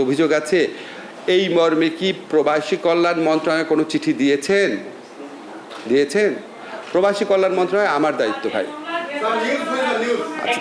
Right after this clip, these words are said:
দাঁড়ান, এক মিনিট, এক মিনিট দাঁড়ান, এক মিনিট দাঁড়ান। আমাদের কাছে শোনেন, এটা খামাখা আমাদের, মানে,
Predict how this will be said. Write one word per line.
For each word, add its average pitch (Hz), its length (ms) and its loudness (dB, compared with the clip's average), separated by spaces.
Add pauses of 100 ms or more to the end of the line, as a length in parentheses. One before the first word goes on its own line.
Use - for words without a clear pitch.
দাঁড়ান, 175 260 0
এক 311 80 -2
মিনিট, - 160 -2 (600)
এক 285 140 2
মিনিট 381 140 2
দাঁড়ান, - 100 -2 (540)
এক 175 100 -2
মিনিট 185 180 2
দাঁড়ান। 151 200 2 (220)
আমাদের 196 320 2
কাছে 226 260 2
শোনেন, 190 240 4 (460)
এটা 147 140 2 (120)
খামাখা 196 400 2 (120)
আমাদের, 185 280 4 (460)
মানে, 143 140 2